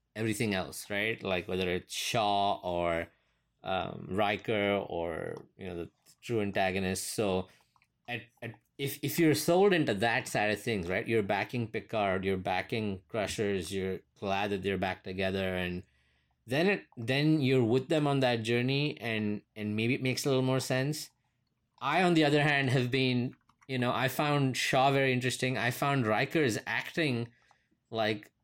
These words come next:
really powerful throughout. Um, so I'm having a hard time, like, like, yeah, you, you can't be unsure here, but I think your, your, you know, suicidal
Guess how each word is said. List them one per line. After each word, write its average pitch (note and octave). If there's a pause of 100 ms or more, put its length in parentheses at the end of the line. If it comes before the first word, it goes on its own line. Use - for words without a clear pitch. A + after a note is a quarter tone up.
really C3
powerful B2
throughout. A#2 (500)
Um, A2+
so - (260)
I'm C#3
having C#3+
a A#2
hard A#2+
time, A#2
like, G2+ (1120)
like, A#2+
yeah, A3+
you, F#3
you E3
can't E4+
be D#3
unsure B2+
here, G#2
but A2
I B2
think A#3
your, D#3+
your, A#2 (340)
you A#2+
know, G#2+
suicidal A#2